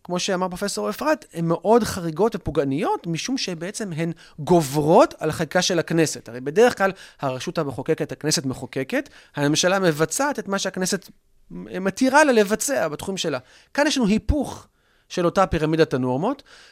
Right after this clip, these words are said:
ולממשלה יש כוח להתקין תקנות שכוחן גובר על חקיקה של הכנסת. אה, וכאמור, בלי דיון ציבורי, לא עובר שלוש קריאות בפרלמנט, אבל כדי למתן את הפגיעה,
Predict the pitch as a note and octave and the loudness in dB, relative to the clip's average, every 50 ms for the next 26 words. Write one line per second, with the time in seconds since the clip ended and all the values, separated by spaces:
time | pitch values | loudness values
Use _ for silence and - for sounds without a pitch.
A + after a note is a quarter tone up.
0 | _ - C3+ C3+ C3+ B2+ D#3 E3+ F#3+ G3 G3 G3+ - - E3 D#3+ D3 D3 D#3 D#3 | _ -10 -8 -8 -2 2 4 6 6 6 4 2 0 -2 -2 -2 0 0 0 0
1 | D#3 D3 - G#3+ G#3+ A3 G3+ F3+ - - - G3 G3 F#3 D#3+ - - E3 E3 C#3+ | 0 0 2 2 4 4 4 2 0 0 2 4 4 4 2 0 -6 -6 -6 -6
2 | C3+ - - G#3 G#3 F3 F3+ - - D3+ C3+ D#3+ G#3+ C#4 - - - - - - | -6 -6 -6 -8 -6 -6 -6 -6 -4 -2 0 0 0 2 0 -2 -4 -4 -6 -6
3 | E3 - F3+ A3+ B3+ C4+ C4 A#3+ - - _ _ _ _ _ D3+ C#3+ C#3 F3+ F3 | -4 -2 2 4 4 6 4 4 0 -6 _ _ _ _ _ -6 2 4 4 4
4 | D#3+ C#3 C3 G3+ B3+ C#4+ C#4+ B3+ F#3+ D#3+ D#3 D3 - F3 D3+ C#3+ - F#3 F3 E3+ | 4 4 6 6 8 8 8 6 4 2 0 0 -2 -4 -6 -2 2 2 2 4
5 | - E3+ D3 C3+ - B2+ A#2+ A2 - - B2+ - _ _ _ _ _ - - - | 2 0 -2 -2 -4 -6 -6 -6 -6 -8 -10 -16 _ _ _ _ _ -20 -20 -20
6 | - - _ _ _ - C#3+ D3 D3+ D3+ D3+ D3+ D3+ D3+ D#3 D#3 D3+ D3+ D3+ D3+ | -20 -20 _ _ _ -4 0 2 2 4 6 6 6 8 8 8 8 8 8 6
7 | E3+ D#3+ C#3 D#3 - E3 E3 F#3+ F#3+ D#3 B2+ C3 C3+ C3+ C3 C3 C3 C3 B2+ - | 4 2 -2 0 2 4 4 4 2 2 0 0 0 0 2 0 0 0 -2 -4
8 | F3+ D#3+ F3 A#3 C4 D4 D#4+ E4 D#4 D4+ D4 C#4+ C4 - - - - - _ - | -4 0 2 4 6 6 8 8 8 6 6 4 2 0 -2 -10 -20 -12 _ 0
9 | C3 C3+ D3 D3+ D#3+ D#3 C#3 D3+ D3+ C#3+ - F3 C#3 D3 D3 - - - D3+ D3+ | 4 6 8 8 8 8 6 4 2 2 0 0 2 2 0 0 -2 -2 0 0
10 | D3 C#3 D3 C3+ - D#3+ D#3 F3+ G#3 A#3+ B3+ C#4 E4 E4 D#4+ D#4 D4+ C#4+ A#3 - | 2 0 0 -2 0 -2 0 0 0 2 2 4 4 4 4 6 4 4 2 -2
11 | - - - - - - - F3 E3 G#3+ D4+ E4 - - F3 E3+ F3 F3 E3+ E3 | -8 -16 -20 -20 -10 -2 0 2 6 6 6 6 4 0 -2 0 0 0 0 0
12 | D#3+ D3+ - - C#4 F4+ F#4 D#4+ - C#4+ - - G#3 A3+ B3+ - F4 | -2 -4 -4 -6 -6 -4 -4 -2 -2 -2 -2 -2 -4 -4 -4 -2 0